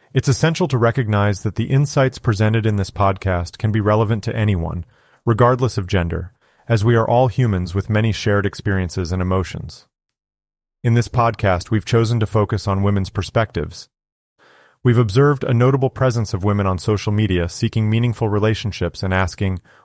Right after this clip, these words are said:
where the good men are. It's important to acknowledge that men also face similar challenges in finding compatible partners. Interestingly, some Western men have explored international dating and found connections with partners in other countries,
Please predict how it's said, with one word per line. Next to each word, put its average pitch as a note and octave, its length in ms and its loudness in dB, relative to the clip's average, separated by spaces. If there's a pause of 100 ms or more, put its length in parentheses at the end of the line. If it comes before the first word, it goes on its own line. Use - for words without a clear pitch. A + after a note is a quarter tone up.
where A2 200 4
the A2+ 100 2
good G2+ 220 2
men F2 220 -2
are. D#2 340 -6 (1040)
It's A#2+ 160 0
important B2+ 380 2
to B2+ 80 4
acknowledge A2 480 2
that G2+ 160 2
men A2+ 200 2
also A#2 280 0
face G#2+ 260 0
similar A2 360 0
challenges F#2+ 580 0
in F#2 100 -6
finding G2+ 320 -2
compatible F#2+ 460 -2
partners. - 540 -6 (500)
Interestingly, G#2+ 640 0
some B2+ 300 0
Western G#2+ 340 0
men F#2 220 0
have G2 160 0
explored A2 440 0
international G#2+ 540 0
dating G#2+ 400 0 (340)
and A#2+ 140 -2
found C3+ 220 2
connections B2+ 440 0
with G#2 140 -2
partners G#2+ 380 0
in A2 80 0
other A2 160 2
countries, - 560 -4